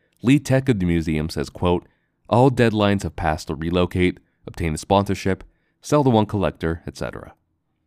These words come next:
The building the museum was in will now be renovated and turned into a cannabis farm.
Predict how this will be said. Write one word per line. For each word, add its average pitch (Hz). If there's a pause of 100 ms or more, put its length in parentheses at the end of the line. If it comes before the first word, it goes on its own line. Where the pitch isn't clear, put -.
(380)
The 101
building 120
the 123
museum 117
was 110
in 110
will 98
now 120
be 156
renovated 110
and 98
turned 131
into 131
a 113
cannabis 120
farm. -